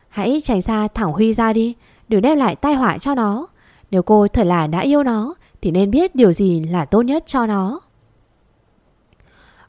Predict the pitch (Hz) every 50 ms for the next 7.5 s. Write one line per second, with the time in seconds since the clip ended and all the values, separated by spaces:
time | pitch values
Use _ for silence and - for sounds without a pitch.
0 | _ - 220 196 185 185 190 196 220 247 254 247 269 254 233 214 190 185 190 196
1 | 190 190 190 202 196 185 190 254 330 _ _ - - - 226 202 180 208 196 185
2 | 180 175 - - 285 - - 311 302 - - 285 233 190 170 147 - - _ _
3 | - - 208 202 202 202 196 196 196 180 208 226 214 - 233 220 220 220 214 208
4 | 214 254 294 262 170 151 - 240 220 214 226 220 214 208 214 214 220 220 190 180
5 | 202 185 165 196 208 202 165 160 202 285 302 254 262 214 165 - _ _ _ _
6 | _ _ _ _ _ _ _ _ _ _ _ - 247 226 208 202 202 196 190 185
7 | - 202 - 233 254 220 196 185 196 277